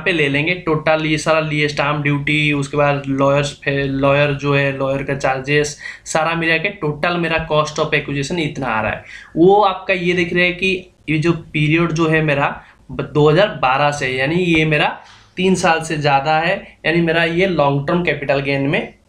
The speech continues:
cover रहता है। Long term capital gain में cover होगा तो उसमें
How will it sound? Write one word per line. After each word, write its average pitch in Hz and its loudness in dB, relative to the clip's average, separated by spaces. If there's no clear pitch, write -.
cover 127 0
रहता 123 0
है। 127 0
Long 139 0
term 180 2
capital 175 0
gain 175 0
में 175 -2
cover 156 0
होगा 165 0
तो 202 -2
उसमें 175 0